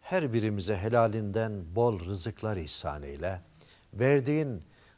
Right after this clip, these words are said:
rızıkları helal yerlere harcayabilmeyi nasip eyle.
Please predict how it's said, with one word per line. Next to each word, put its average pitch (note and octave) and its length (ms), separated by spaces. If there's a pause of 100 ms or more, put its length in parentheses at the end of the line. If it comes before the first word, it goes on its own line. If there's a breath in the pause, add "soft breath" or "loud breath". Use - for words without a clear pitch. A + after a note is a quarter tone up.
rızıkları A#2+ 520
helal A2+ 420
yerlere G#2 480
harcayabilmeyi F2+ 880
nasip G#2+ 400
eyle. A#2+ 340